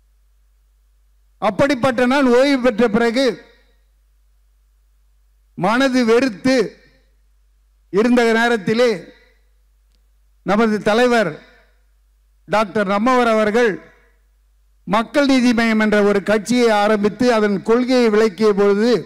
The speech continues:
"நாம் தேடிக்கொண்டிருக்கும் தலைவன் இதோ கிடைத்து விட்டான்" என்று மக்கள் நீதி மையத்திலே இணைந்து உங்களிடம் பணியாற்ற வந்திருக்கின்றேன்.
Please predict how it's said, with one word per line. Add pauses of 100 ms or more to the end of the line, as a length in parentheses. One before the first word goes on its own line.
(1900)
"நாம்
தேடிக்கொண்டிருக்கும்
தலைவன்
இதோ
கிடைத்து
விட்டான்"
என்று
மக்கள்
நீதி
மையத்திலே
இணைந்து (340)
உங்களிடம்
பணியாற்ற
வந்திருக்கின்றேன்.